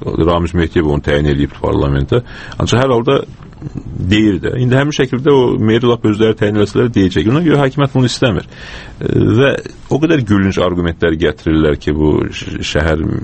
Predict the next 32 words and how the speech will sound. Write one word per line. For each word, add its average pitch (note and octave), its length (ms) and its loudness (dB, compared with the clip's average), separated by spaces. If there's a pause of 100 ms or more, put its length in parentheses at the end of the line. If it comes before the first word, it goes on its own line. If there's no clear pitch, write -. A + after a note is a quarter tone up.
merinin D#2 520 2
seçkisinin D#2+ 440 -2
olmaması D2+ 540 0
ilə D2+ 200 2
bağlı. A2+ 280 2
Valla A#2+ 320 2
adam G#2+ 240 0 (380)
diskussiya F#2+ 460 0
girməyə G2+ 440 0
də D#2+ 80 2 (400)
belə D2+ 180 0
maraq E2+ 360 0
göstərmir. D#2 520 -2
Çünki A#2+ 240 -2 (640)
artıq, G2 260 0 (460)
e, - 140 -2
o - 300 2 (260)
Mikhailov A2+ 560 2
gəlib G#2 280 0
dirəşib, G#2 340 2 (100)
"Qutarın G2+ 360 -2
da, A2 40 2
məsələn, D#2 520 0
boynunuza F#2+ 380 2
götürmüsünüz, F2+ 580 0
öhdəlik F2+ 280 -2
götürmüsünüz, E2+ 520 0
şəhər F#2 260 0
meri F2 200 2
seçilməsinə E2 520 0
imkan F#2+ 280 0
yaradın." E2 360 -2